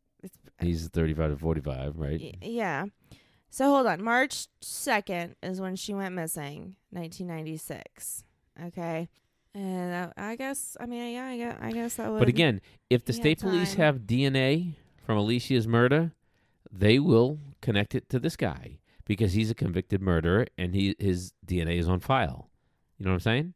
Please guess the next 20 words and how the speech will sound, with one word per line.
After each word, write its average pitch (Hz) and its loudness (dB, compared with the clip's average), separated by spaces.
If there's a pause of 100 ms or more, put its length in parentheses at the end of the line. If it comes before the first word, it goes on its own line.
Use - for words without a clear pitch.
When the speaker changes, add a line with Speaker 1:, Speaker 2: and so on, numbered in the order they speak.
(280)
Speaker 1:
Anne, 226 -2 (520)
so 190 0
Anne 220 0
Carolyn 214 -2
McDaniel, 214 0
she - -4
went 247 0
missing 196 -4
on 180 -4
September 185 -6
eighteenth, - -12 (100)
nineteen - -14
ninety-six. - -12 (580)
And 160 -8
he, 190 -6
on 180 -6
September 160 -6
ninth, 160 -8
abducted 151 -12 (120)
the 98 -14